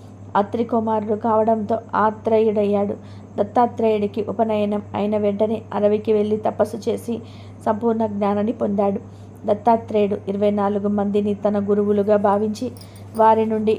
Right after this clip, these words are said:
జ్ఞానాన్ని పొందాడు. దత్తాత్రేయుడికి మూడు తలలు మరియు ఆరు చేతులు ఉన్నాయని పురాణాల ద్వారా తెలుస్తుంది. కార్త్యవీరుడు,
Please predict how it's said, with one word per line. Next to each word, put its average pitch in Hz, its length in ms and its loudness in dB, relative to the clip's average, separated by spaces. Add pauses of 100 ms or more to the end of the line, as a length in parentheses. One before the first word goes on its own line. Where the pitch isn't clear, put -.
జ్ఞానాన్ని 208 500 0
పొందాడు. 202 500 0 (160)
దత్తాత్రేయుడికి 208 840 2 (520)
మూడు 214 260 2
తలలు 214 460 2
మరియు 208 320 -2 (120)
ఆరు 208 220 4
చేతులు 208 440 0
ఉన్నాయని 202 640 0
పురాణాల 208 540 2
ద్వారా 208 340 2
తెలుస్తుంది. 214 580 -2 (640)
కార్త్యవీరుడు, 220 960 2